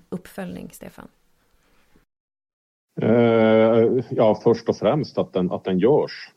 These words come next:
Speaker 2: Eh, eh, uppföljning är ju, eh, en förutsättning för att vi ska kunna gö-, ge återkoppling.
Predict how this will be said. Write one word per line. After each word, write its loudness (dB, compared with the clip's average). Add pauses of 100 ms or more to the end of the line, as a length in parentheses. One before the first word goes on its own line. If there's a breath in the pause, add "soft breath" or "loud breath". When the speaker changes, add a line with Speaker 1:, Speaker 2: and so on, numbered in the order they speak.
(160)
Speaker 2:
Eh, 0 (400)
eh, -6 (200)
uppföljning -2
är 0
ju, 2
eh, -6
en -4
förutsättning -4
för -4
att -12
vi -6
ska -12
kunna -6
gö-, -2
ge -2
återkoppling. -6